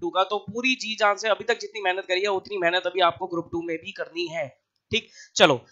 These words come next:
तो आप लो-, आप लोगों का advance accounts का paper है, फोर्टीन्थ को आपका exam है। इसके लिए मैंने कुछ आपके लिए स्ट्रेटजी तैयार करी है, plus मैं आप लोगों को आज कुछ important questions की list देने वाला हूं जो कि आपके लिए काफी important रहेंगे।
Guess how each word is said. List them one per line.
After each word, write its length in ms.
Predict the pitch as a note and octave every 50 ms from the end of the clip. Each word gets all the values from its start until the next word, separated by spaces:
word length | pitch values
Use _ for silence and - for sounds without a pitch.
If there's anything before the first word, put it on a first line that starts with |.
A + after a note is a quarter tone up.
| _ _ -
तो 60 | G#3+
आप 180 | A3 A3 A3
लो-, 100 | B3 B3
आप 200 | - A3 A3 -
लोगों 140 | A#3+ A#3 A3+
का 180 | A3+ B3 G#3+ F3+
advance 340 | D#3+ D#3+ F3 G3 A3 G#3+ A3
accounts 260 | G#3 G#3+ A3 G#3+ -
का 80 | A3+
paper 260 | G#3 G#3 G3+ G3 G#3 A3
है, 80 | A#3+
फोर्टीन्थ 400 | A#3 - E3+ E3 E3+ F#3 G#3 G#3+ -
को 60 | G#3+
आपका 220 | F#3+ F3+ - G#3 F#3+
exam 380 | F3 - - F3 F#3+ G3+ G3
है। 340 | G3+ A3+ A#3 A3+ A3+ _ _ _ _ _ _ _ _ _ -
इसके 280 | - A3 - - B3 B3
लिए 140 | A#3 A#3 A3+
मैंने 220 | A3 A3 G#3+ -
कुछ 160 | - A3 G3
आपके 260 | G#3+ G3+ F#3 - - G#3
लिए 160 | G#3 G#3+ G#3
स्ट्रेटजी 460 | - - - E3+ E3 F3 F3+ F#3+ A3
तैयार 260 | - - G#3+ G3+ G3
करी 180 | G3 G#3+ G#3 A3
है, 80 | A3+
plus 280 | A#3 A#3 A3+ A3 A3 A3 A3+
मैं 60 | G#3+
आप 140 | G3+ F#3+ G3
लोगों 160 | G3 G3 F#3+
को 120 | F3+ F#3+ F#3+
आज 300 | E3 E3 E3 F3+ F3+ -
कुछ 220 | - G3 - -
important 380 | F3+ E3 E3 E3 E3 F3 F#3+ F3+
questions 340 | - E3+ D#3+ F#3+ F#3+ F#3 -
की 80 | G3
list 180 | F#3 F#3+ F3 F3+
देने 160 | F#3 F#3 F#3
वाला 220 | F3+ F3 F3+ F3+
हूं 80 | G3 G3+
जो 160 | F#3+ E3+ F3 F3
कि 320 | F3 - G#3 A3 G#3+ - - - - -
आपके 240 | E3+ E3+ - - F#3+
लिए 120 | F#3+ F#3+
काफी 260 | F#3+ E3+ D#3 D#3 -
important 400 | G#3 G3+ - F#3+ F#3+ F#3+ G3+ G3
रहेंगे। 360 | G3 G3+ G3+ G3+ G3 A3 A3+